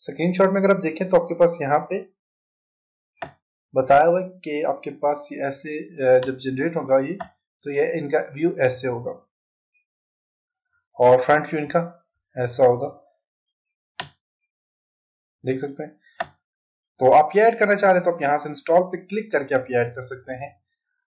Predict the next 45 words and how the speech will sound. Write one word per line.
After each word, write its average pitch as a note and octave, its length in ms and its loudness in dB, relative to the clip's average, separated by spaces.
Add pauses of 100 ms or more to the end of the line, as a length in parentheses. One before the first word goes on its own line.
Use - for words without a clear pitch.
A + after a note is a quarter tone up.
(280)
और A#2+ 220 6
इसके C3+ 180 -4
अलावा D3+ 180 4
अगर D#3 100 4
आपने D3+ 300 0
ये C#3 180 -2
वाला C#3+ 140 2
आपको C#3 160 0
अच्छा C3+ 240 0
नहीं G3+ 120 0
लगा C#3+ 200 2
तो C#3 120 0
आप B2+ 160 4
कोई C3 120 -4
और C#3+ 200 0
ऐड C#3 140 -4
करना C3+ 140 -6
चाहें B2+ 280 -2
तो B2+ 60 -8
आप B2+ 140 -14
वो A#2 60 -20
भी B2 140 -4
ऐड B2 140 0
कर C3+ 60 -16
सकते - 320 -20
हैं। F3 100 -12 (680)
तो B2+ 100 -4
मेरे C#3 180 -2
पास D3+ 240 0
यहाँ D3 260 2 (120)
पे C#3+ 80 -2
जैसे C#3 300 -2
कि C#3+ 100 -4
social, C#3 600 0 (1120)
यहाँ C3+ 300 2
पे C#3+ 260 -2
share C#3 320 0
button C#3+ 320 0
है - 120 -14 (520)
और A2+ 340 6 (1040)
यहाँ C3 260 4
पे D3 100 2
social C#3+ 420 -4
media C#3+ 360 -4
है, D#3+ 140 -8